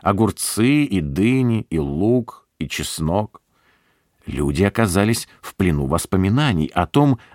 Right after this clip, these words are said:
от чего они были уже избавлены. В грезившейся им жизни доминировал побеждённый враг,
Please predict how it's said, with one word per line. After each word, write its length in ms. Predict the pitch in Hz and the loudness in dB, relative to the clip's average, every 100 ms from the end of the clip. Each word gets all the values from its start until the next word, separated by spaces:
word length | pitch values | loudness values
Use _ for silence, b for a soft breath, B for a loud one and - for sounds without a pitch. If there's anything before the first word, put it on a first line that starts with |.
| - | -4
от 160 | 110 | -2
чего 380 | - - 104 117 | 0 0 2 2
они 180 | 110 107 | 2 0
были 300 | 85 92 101 - | 2 0 0 0
уже 300 | 90 80 104 | -2 -2 -2
избавлены. 680 | 95 82 76 95 60 50 - - _ _ _ _ _ _ _ _ _ _ - | -4 -4 -2 -2 -4 -10 -14 -20 _ _ _ _ _ _ _ _ _ _ -8
В 160 | 76 | -2
грезившейся 720 | 80 101 156 139 120 127 - - | 2 4 4 2 2 2 2 0
им 260 | 110 104 | 2 2
жизни 600 | 80 98 139 113 80 60 b b b | 2 2 2 2 -2 -6 b b b
доминировал 680 | - 73 76 90 104 101 101 | -6 -2 0 0 2 2 2
побеждённый 680 | 98 87 80 76 82 80 95 | 2 0 0 0 0 2 2
враг, 400 | 110 147 - - | 2 0 -2 -10